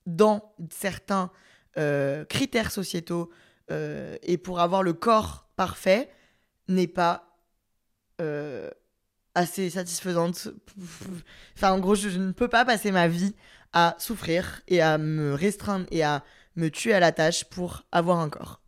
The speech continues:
Tout simplement, ça m'intéresse pas. Je me suis rendu compte, je vais vous l'expliquer par la suite, parce que je l'ai fait. Après, chacun son chemin et chacun, euh, avance comme il peut, mais depuis que je, je me suis un peu laissé, que j'ai, j'ai lâché du lest un peu sur cet aspect-là, bah,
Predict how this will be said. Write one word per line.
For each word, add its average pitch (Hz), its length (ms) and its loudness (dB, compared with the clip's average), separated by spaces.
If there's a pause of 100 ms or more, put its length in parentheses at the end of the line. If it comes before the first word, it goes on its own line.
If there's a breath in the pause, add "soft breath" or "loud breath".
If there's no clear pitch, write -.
Tout - 100 -10
simplement, 156 480 -10
ça 156 260 -8
m'intéresse 156 420 -12
pas. 175 320 0 (880 loud breath)
Je - 120 -4
me 240 60 2
suis 240 140 0
rendu 233 280 2
compte, 226 220 -2
je 196 60 -2
vais 208 60 -2
vous 190 60 -6
l'expliquer 190 340 -8
par 180 120 2
la 175 140 6
suite, 269 220 -4
parce 170 160 2
que 165 120 0
je 147 80 -2
l'ai 156 140 0
fait. 196 480 0 (200 soft breath)
Après, 190 280 -2
chacun 196 360 -4
son 185 180 -8
chemin 180 320 0
et 170 80 0
chacun, 165 420 -6
euh, 151 140 -12 (380 soft breath)
avance 170 280 2
comme 165 160 -4
il 156 100 -4
peut, 254 200 0
mais 190 180 0
depuis 180 340 -6
que 180 140 -4
je, 160 220 -6
je 160 80 -6
me 170 160 -2
suis - 180 -4
un 175 140 4
peu 220 160 0
laissé, 190 440 -2
que 180 80 -12
j'ai, 160 160 -4
j'ai 151 160 -4
lâché 185 300 2
du 196 100 -4
lest 190 240 -2
un 170 80 -6
peu 160 200 -8 (400 soft breath)
sur 190 100 -8
cet 180 200 -2
aspect-là, 165 440 4
bah, 170 320 6